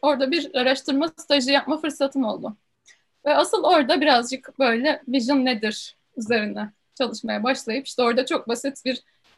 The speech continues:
e, kalibrasyon testi üzerinde çalışmaya başladım. Kal-, yani orada aslında yaptığım şey şuydu. E, endoskopik kapsül robotlar var. Bu çok kü-, ufak boyutta bir robot. Üzerinde kamera,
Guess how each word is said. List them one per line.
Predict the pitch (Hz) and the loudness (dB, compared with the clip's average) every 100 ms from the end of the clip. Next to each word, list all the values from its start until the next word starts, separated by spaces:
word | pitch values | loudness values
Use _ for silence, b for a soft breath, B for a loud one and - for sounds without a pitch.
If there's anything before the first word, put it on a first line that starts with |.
| - | -8
e, | 226 | 0
kalibrasyon | 302 277 247 254 262 302 247 262 - | 2 2 4 2 2 2 0 0 -2
testi | 277 233 - 254 | -2 -2 -4 -6
üzerinde | 220 226 254 | 0 0 0
çalışmaya | 294 262 226 240 226 | -2 -4 -4 -4 -4
başladım. | 202 185 - - 285 - | -4 -6 -8 -8 -8 -2
Kal-, | 262 233 - _ - | -2 -2 -10 _ -2
yani | 226 220 226 | 0 2 4
orada | 285 311 | 4 4
aslında | 302 294 277 | 2 2 2
yaptığım | 262 269 330 302 | 2 2 -2 -2
şey | 339 330 | -2 -4
şuydu. | - 262 220 359 403 _ b b _ _ - | -4 -4 -2 -4 -4 _ b b _ _ 0
E, | |
endoskopik | 226 208 302 311 - 370 370 466 | 2 6 4 4 0 -2 0 2
kapsül | 339 311 - 349 | 4 2 2 4
robotlar | 285 254 269 311 262 226 | 4 4 2 2 2 2
var. | 220 262 - _ _ _ _ _ _ _ _ _ _ _ _ | -2 -2 -10 _ _ _ _ _ _ _ _ _ _ _ _
Bu | 269 277 - _ - | 2 2 0 _ 0
çok | 302 262 - _ _ - | 0 0 -16 _ _ -10
kü-, | - | -6
ufak | - - 254 - _ 269 | 0 4 2 0 _ 4
boyutta | 277 247 - 311 | 4 4 0 2
bir | 285 254 | 2 2
robot. | 233 214 262 - - | 2 0 -4 -10 -8
Üzerinde | 262 247 254 262 294 | 0 4 4 2 0
kamera, | 277 262 220 202 254 | 0 2 2 0 -4